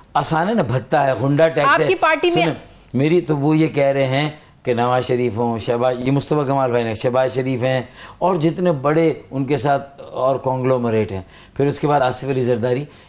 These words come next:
Speaker 1: even ये कि इमरान खान भी बनी गाला का घर दे देना पार्टी, मुल्क को दे दें, उनके पास इसके अलावा भी कुछ है, रह सकते हैं,
Speaker 2: आपको पता
Speaker 1: गुजारा
Speaker 2: है?
Speaker 1: कर सकते हैं।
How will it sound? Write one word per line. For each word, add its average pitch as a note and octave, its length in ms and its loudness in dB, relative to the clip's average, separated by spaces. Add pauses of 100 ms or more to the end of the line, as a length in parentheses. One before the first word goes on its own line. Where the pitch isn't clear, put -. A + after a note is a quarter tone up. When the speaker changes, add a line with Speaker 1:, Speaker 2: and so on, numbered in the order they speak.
(140)
Speaker 1:
even F3 160 2
ये F#3+ 260 2
कि F#3+ 360 0 (300)
इमरान D#3 380 0
खान C#3 260 -2
भी G#2+ 180 -6 (340)
बनी C#3 240 2
गाला D#3 300 2
का D#3 120 0
घर D3 180 0
दे C#3+ 240 2
देना E3+ 240 2
पार्टी, G2+ 520 -6
मुल्क C3 340 -2
को D#3 140 -2
दे D#3+ 160 4
दें, G#3+ 180 2 (420)
उनके B2 260 0
पास C3 480 -2
इसके B2+ 260 -2
अलावा C#3 280 2
भी E3 140 -2
कुछ D3+ 280 -6
है, F#2 220 -4
रह B2 180 0
सकते C#3+ 320 -2
हैं, A2+ 200 -4
Speaker 2:
आपको F3+ 240 -6
पता B2 80 -2
Speaker 1:
गुजारा C#3 240 2
Speaker 2:
है? - 100 0
Speaker 1:
कर D3+ 80 0
सकते A#2+ 320 -4
हैं। G2+ 120 -10